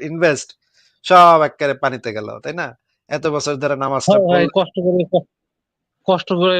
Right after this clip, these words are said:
Speaker 2: কত সূরা, দোয়া, নামাজ, সালাম এলা শিখলাম। কষ্ট করে রোজা থাকি ভাই। বউ
Speaker 1: হ্যাঁ,
Speaker 2: বেটি
Speaker 1: সেটা তো
Speaker 2: সবগুলা
Speaker 1: অবশ্যই।
Speaker 2: রোজা রাখি।
Speaker 1: সেটা তো অবশ্যই, এটা তো কষ্ট
Speaker 2: হ্যাঁ,
Speaker 1: লাগে।
Speaker 2: ভাই।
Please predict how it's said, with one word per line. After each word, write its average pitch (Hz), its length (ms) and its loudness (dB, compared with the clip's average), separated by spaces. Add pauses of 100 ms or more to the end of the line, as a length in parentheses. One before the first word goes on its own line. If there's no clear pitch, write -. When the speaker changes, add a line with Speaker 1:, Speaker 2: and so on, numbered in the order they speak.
Speaker 2:
কত 175 140 -4
সূরা, 170 460 -4
দোয়া, 165 360 -4
নামাজ, 165 440 -6 (200)
সালাম 160 440 -6
এলা 156 180 -2
শিখলাম। 151 500 -2 (840)
কষ্ট 160 240 0
করে 160 240 2
রোজা 156 280 0
থাকি 147 260 -4
ভাই। 139 220 0 (1600)
বউ 165 280 2
Speaker 1:
হ্যাঁ, 160 120 -2
Speaker 2:
বেটি 156 260 -2
Speaker 1:
সেটা 175 120 -4
তো 165 60 2
Speaker 2:
সবগুলা 151 280 0
Speaker 1:
অবশ্যই। 143 140 -6
Speaker 2:
রোজা 151 200 -4
রাখি। 143 340 -6 (840)
Speaker 1:
সেটা 143 200 -6
তো 156 100 -2
অবশ্যই, 151 480 -2
এটা 131 320 -6
তো 131 200 -6
কষ্ট - 280 -6
Speaker 2:
হ্যাঁ, 151 120 2
Speaker 1:
লাগে। 175 200 2
Speaker 2:
ভাই। 156 240 -6